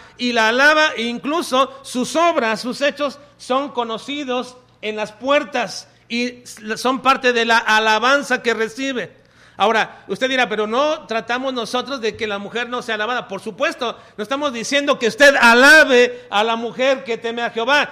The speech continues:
Simplemente es el resultado natural, resultado natural de una mujer que teme a Jehová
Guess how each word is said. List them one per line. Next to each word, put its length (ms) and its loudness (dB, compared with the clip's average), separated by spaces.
Simplemente 920 0
es 100 -2
el 200 0
resultado 760 4
natural, 760 2
resultado 600 0
natural 400 0
de 60 -2
una 120 0
mujer 460 -2
que 240 2
teme 400 2
a 120 2
Jehová 580 0